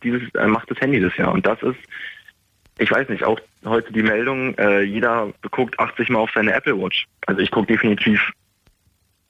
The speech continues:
weniger auf meine Apple Watch, aber welche Daten veranlassen jetzt Apple, sowas rauszuhauen?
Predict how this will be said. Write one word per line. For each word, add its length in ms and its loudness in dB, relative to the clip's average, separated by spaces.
weniger 360 2
auf 120 -8
meine 200 0
Apple 200 2
Watch, 180 0
aber 280 0
welche 420 -2
Daten 380 -2
veranlassen 640 0
jetzt 180 2
Apple, 480 0
sowas 300 2
rauszuhauen? 600 -2